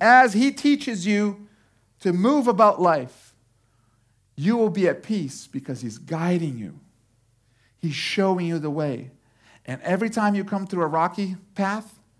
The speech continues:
you might be questioning. You might be wondering, "Lord, wh-, what am I doing here?" And then as you move through life, you get to a new place, a new level, where he shows you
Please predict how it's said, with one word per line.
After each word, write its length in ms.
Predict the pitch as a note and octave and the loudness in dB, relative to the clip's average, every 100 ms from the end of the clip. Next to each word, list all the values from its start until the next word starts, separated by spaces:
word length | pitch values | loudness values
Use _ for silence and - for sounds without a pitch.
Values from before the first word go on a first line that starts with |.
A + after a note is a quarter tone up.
| _ _ _ _ _ _ | _ _ _ _ _ _
you 120 | E3 | -2
might 180 | F3+ E3 | 0 -2
be 80 | E3 | -4
questioning. 840 | G3 F#3+ - A3 G#3 G#3 G3+ - _ _ _ | -4 -4 -6 -4 -2 -2 -6 -12 _ _ _
You 80 | D3+ | -6
might 200 | D#3+ E3+ | 0 0
be 120 | D#3+ | 0
wondering, 460 | D3+ F3+ F3+ E3+ D#3 | 0 -2 -2 -6 -6
"Lord, 260 | D#3 D#3 C3+ | -6 -6 -6
wh-, 300 | C#3 C#3+ C#3+ | -8 -8 -8
what 120 | C#3 | -6
am 120 | F3+ | -6
I 80 | D3+ | -8
doing 340 | C3 D3 D#3+ | -6 -8 -8
here?" 240 | C#3 A2+ B2 _ _ _ _ _ _ _ _ _ _ _ | -10 -12 -16 _ _ _ _ _ _ _ _ _ _ _
And 180 | D#3 D#3 | -4 0
then 300 | F3 F3 - - | -2 -2 -8 2
as 300 | F#3+ G3+ G3+ | 2 2 -2
you 100 | F#3 | -2
move 500 | F#3 G#3 G3+ E3+ E3 | 0 0 0 -2 -6
through 200 | F#3 E3+ | -4 0
life, 520 | E3 C#3 C#3 - _ _ _ _ _ _ _ _ _ _ _ | 0 0 -6 -18 _ _ _ _ _ _ _ _ _ _ _
you 120 | D3 | -8
get 220 | C#3+ F3 F3 | 0 0 0
to 120 | E3+ | -2
a 60 | |
new 160 | D3+ G3+ | -2 -4
place, 600 | G3+ F#3+ D#3+ A#2+ - - _ _ _ _ _ - | -4 -4 -4 -6 -16 -20 _ _ _ _ _ -12
a 100 | C3+ | -6
new 220 | D3+ G3+ | 0 2
level, 440 | G3 F#3 C#3 A2+ _ _ _ _ | 2 2 0 -12 _ _ _ _
where 140 | C3 | -8
he 120 | B2 | -6
shows 520 | C3+ - F#3+ F#3 D3+ B2+ | -10 -6 -2 -2 -2 -6
you 180 | A#2 | -12